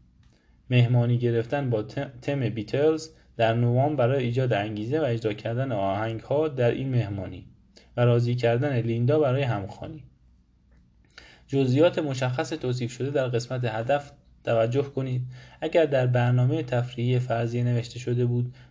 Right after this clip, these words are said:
"مدام گیتار بزن"، احتمالاً ما-، احتمال موفقیت بسیار کم می‌شد، چون هدفی مبهم است و در نتیجه نادیده گرفتن آن خیلی آسان است.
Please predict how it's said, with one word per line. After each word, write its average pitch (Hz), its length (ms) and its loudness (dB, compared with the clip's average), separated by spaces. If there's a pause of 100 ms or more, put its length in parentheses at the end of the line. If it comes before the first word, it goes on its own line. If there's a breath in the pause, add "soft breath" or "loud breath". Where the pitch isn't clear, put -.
(120)
"مدام 127 380 6
گیتار 120 340 0
بزن"، 123 300 0
احتمالاً 123 580 -2
ما-، 131 280 -2
احتمال 131 420 0
موفقیت 123 580 0
بسیار 131 400 -2
کم 117 180 -4
می‌شد، 101 220 -12 (460 loud breath)
چون 175 220 -4
هدفی 160 380 2
مبهم 120 420 0
است - 260 -14 (300 soft breath)
و 131 80 -2
در 170 260 6
نتیجه 156 360 0
نادیده 123 380 2
گرفتن 123 480 0
آن 139 160 0
خیلی 151 320 0
آسان - 380 -8
است. - 260 -20